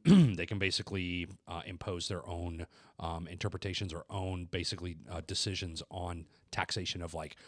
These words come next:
software. Um, exemptions for hotels. We find this, it's really kinda interesting. If you, you know, what qualifies as, as an exempt stay can differ in a municipality versus what the state says qualifies as an exemption for,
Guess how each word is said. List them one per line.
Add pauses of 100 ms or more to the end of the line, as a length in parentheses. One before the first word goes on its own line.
software. (280)
Um,
exemptions
for
hotels.
We
find
this,
it's
really
kinda
interesting. (360)
If
you,
you
know,
what
qualifies
as, (100)
as
an
exempt
stay (300)
can
differ
in
a
municipality
versus
what
the
state
says
qualifies
as
an
exemption
for,